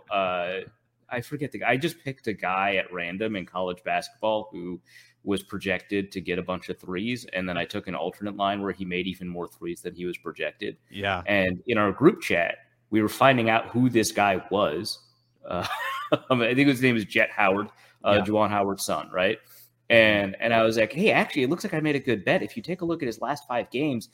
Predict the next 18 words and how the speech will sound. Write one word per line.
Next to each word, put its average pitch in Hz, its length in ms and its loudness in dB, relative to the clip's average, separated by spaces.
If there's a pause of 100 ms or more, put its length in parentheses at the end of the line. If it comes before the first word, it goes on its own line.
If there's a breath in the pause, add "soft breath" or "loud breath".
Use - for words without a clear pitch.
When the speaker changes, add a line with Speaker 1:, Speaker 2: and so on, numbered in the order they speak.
(180 soft breath)
Speaker 1:
he 143 180 2
beats 139 420 -6
the 120 140 -6
bet 175 360 -2 (340)
by 127 180 -2
a 117 60 -4
pretty 190 280 -4
substantial 135 580 -6
margin. 147 420 -4
That's 190 240 -2
great." 160 340 2 (140)
He 208 80 -6
made 131 220 4
two 113 240 -2
threes. 98 380 -4
I 110 80 2
had 101 140 0
bet 92 160 0